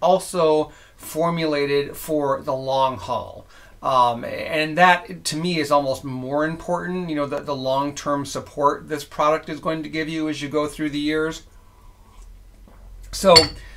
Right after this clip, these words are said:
two big news points there for the first quarter of twenty twenty-three. We're thrilled to be in Sephora Canada, and we are beyond thrilled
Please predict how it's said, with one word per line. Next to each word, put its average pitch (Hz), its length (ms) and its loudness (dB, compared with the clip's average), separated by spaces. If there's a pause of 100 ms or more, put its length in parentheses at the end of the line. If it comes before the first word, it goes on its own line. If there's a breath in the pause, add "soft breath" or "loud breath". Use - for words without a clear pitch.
(760 loud breath)
two 233 220 2
big 185 300 4
news 170 280 0
points 160 380 0
there 147 380 2
for 139 420 0
the 135 100 -8
first 151 280 -2
quarter 139 260 -2
of 135 100 -2
twenty 135 280 -4
twenty-three. 127 840 -6
We're 135 240 -6
thrilled 156 400 0
to 151 60 -2
be 139 160 -4
in 135 140 -4
Sephora 127 440 -4
Canada, 120 640 -4
and 120 460 -8
we 127 200 -6
are 120 320 0
beyond 151 580 2
thrilled 110 580 -6